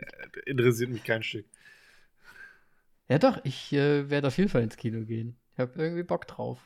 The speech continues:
Speaker 2: Und dann möchte ich aber
Speaker 1: Wow.
Speaker 2: auch Zachary Levi sehen.
Speaker 1: Ja, das hoffe ich für dich, dass er
Speaker 2: <laughs>
Speaker 1: da dabei ist.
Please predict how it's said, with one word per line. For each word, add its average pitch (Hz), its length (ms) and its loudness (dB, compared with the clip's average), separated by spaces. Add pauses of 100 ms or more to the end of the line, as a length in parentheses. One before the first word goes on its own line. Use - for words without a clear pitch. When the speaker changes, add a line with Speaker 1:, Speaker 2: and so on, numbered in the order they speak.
(120)
Speaker 2:
Und 127 180 0
dann 120 140 2
möchte 123 180 2
ich - 60 4
aber 175 160 4
Speaker 1:
Wow. 180 120 4
Speaker 2:
auch - 80 -12
Zachary 170 440 0
Levi 143 340 0
sehen. 110 300 -8 (1300)
Speaker 1:
Ja, - 380 -12 (260)
das 120 380 -8 (120)
hoffe 117 240 -4
ich - 120 -20 (220)
für 123 80 -4
dich, 107 240 -12
dass 110 200 -14
er 107 180 -14 (360)
Speaker 2:
<laughs> - 500 -4
Speaker 1:
da 113 140 -12
dabei 107 400 -8
ist. - 280 -20